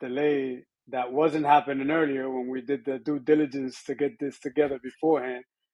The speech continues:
But now we got this delay, this echo going that it's hard to,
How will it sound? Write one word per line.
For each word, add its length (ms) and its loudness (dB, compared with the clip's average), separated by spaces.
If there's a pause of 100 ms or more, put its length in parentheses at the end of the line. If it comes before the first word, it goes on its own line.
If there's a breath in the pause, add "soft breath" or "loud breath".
(300)
But 160 2
now 300 10
we 100 4
got 240 4
this 220 -6
delay, 420 2
this 260 -6
echo 340 0
going 380 -4
that 140 -6
it's 140 -8
hard 300 2
to, 300 -6